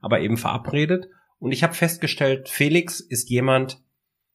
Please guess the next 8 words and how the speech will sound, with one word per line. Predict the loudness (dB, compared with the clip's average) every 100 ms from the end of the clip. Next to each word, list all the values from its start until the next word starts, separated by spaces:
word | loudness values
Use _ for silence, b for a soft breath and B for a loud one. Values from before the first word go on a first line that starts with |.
| _ -2
mit | 2 4
dem | 4
man | 4
reden | 4 2 2
sollte | -2 -4 -6 -14 -14
zum | -4 -4 -2
Thema | -2 0 -2
Schlaf. | -2 0 0 0 -12